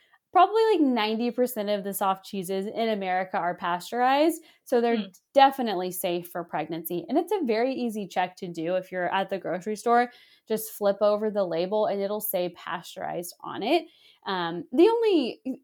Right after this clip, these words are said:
Speaker 1: ones you have to kinda question is, like, if you're shopping a lot at, like, farmers markets, or maybe
Speaker 2: Mm.
Speaker 1: if you, like, live on a farm <laughs> and you, like, make your own cheese or something like that, then maybe that's a case where it's not pasteurized. Um, but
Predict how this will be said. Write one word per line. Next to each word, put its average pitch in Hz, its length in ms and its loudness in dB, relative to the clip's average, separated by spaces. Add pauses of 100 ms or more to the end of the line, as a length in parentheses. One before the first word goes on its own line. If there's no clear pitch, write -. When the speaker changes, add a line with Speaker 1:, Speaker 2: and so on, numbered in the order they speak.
(180)
Speaker 1:
ones 220 600 0
you 226 80 2
have 214 100 2
to - 60 -18
kinda 208 180 -4
question 196 400 -2
is, 185 140 -2
like, 185 180 -2
if 185 100 -8
you're 196 80 -12
shopping 185 380 -2
a 185 60 -2
lot 175 180 4
at, 156 80 4
like, 160 180 -2
farmers 170 480 -2
markets, 165 640 -6
or 170 480 -2
maybe 226 280 0
Speaker 2:
Mm. 247 80 2
Speaker 1:
if 240 100 -4
you, 240 100 0
like, 220 200 2
live 196 240 0
on 196 120 -2
a 208 60 -6
farm 269 500 -2 (120)
<laughs> 339 340 6 (340)
and 233 240 0
you, 226 220 0
like, 214 280 4
make 262 260 4
your 302 140 4
own 277 140 4
cheese 311 320 6
or 247 120 6
something 226 340 2
like 208 240 2
that, 208 220 8 (320)
then 254 180 2
maybe 254 260 2
that's 214 240 6
a 214 60 0
case 196 260 0
where 196 100 0
it's 185 160 -4
not 175 260 2
pasteurized. 220 760 0 (340)
Um, 180 420 0
but 214 320 6